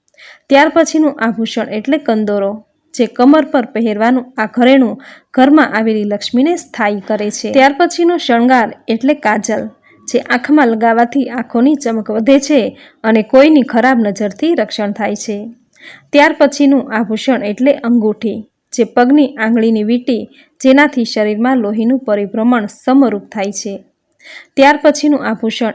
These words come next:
એટલે કે દામની, જે માથામાં પહેરવાથી મનની બેચેની દૂર કરી મનને શાંત રાખે છે. ત્યાર પછીનું આભૂષણ છે વીંટી,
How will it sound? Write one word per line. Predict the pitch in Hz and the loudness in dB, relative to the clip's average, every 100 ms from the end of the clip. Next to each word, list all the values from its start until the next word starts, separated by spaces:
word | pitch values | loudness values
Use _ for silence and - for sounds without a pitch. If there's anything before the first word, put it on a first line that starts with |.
| - | -8
એટલે | 226 226 | -6 -4
કે | 240 247 | -2 -2
દામની, | 208 208 214 208 202 220 _ _ _ | 0 0 -2 -4 -8 -12 _ _ _
જે | 233 | -2
માથામાં | 220 226 233 285 277 | 0 0 2 2 2
પહેરવાથી | 277 226 220 220 233 240 240 | 2 -2 -2 0 0 0 -2
મનની | 208 220 269 269 | -2 2 2 2
બેચેની | 208 208 - 220 226 | 0 -4 -4 -4 -4
દૂર | 196 202 | -4 -8
કરી | 202 247 254 | -2 -2 0
મનને | 208 208 208 247 311 | -2 -4 -2 -2 -2
શાંત | - 220 202 196 | -4 -4 -4 -4
રાખે | 208 202 202 202 | -4 -4 -6 -8
છે. | - 202 226 - _ - - _ | -8 -10 -12 -18 _ -20 -20 _
ત્યાર | 277 294 | 2 2
પછીનું | 320 311 320 302 226 | 2 -2 0 0 0
આભૂષણ | 226 233 - 226 | -4 -4 -4 -4
છે | 214 - 285 | -4 -4 -4
વીંટી, | 226 214 - 196 - | -2 -4 -6 -8 -8